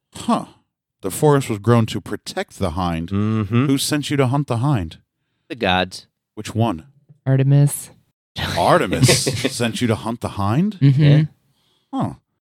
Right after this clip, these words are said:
Speaker 1: Well.
Speaker 2: should really write down <laughs> on a separate piece of paper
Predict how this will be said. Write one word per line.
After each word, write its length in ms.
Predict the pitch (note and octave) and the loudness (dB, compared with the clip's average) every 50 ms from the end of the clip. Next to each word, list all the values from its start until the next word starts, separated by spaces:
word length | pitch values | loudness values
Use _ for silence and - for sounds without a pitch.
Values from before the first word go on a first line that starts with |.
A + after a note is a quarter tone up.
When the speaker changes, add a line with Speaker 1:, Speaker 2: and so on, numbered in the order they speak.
| _ _ _ _ | _ _ _ _
Speaker 1:
Well. 200 | G#2 C#3+ G3+ - | -2 -2 0 0
Speaker 2:
should 120 | A2+ G2+ | 0 2
really 220 | G#2 G#2+ G#2 F#2 F2 | 2 4 4 2 2
write 300 | F2+ F2+ F2 E2 - - | 2 0 0 0 -2 -4
down 260 | F2 E2+ F2 E2 E2+ | -4 -2 -2 -2 -4
<laughs> 180 | E2 E2 - - | -6 -8 -6 -6
on 120 | G2+ F#2 F2+ | -6 -6 -4
a 60 | D#2+ | -4
separate 400 | - - - B3 - - - - | -2 -2 -2 -2 -4 -6 -6 -6
piece 260 | G#2 - G#2+ - - | -4 -4 -2 -2 -4
of 120 | - - | -4 -2
paper 360 | - G#2 - - - D4 F4+ | -2 -2 -2 0 -2 -4 -4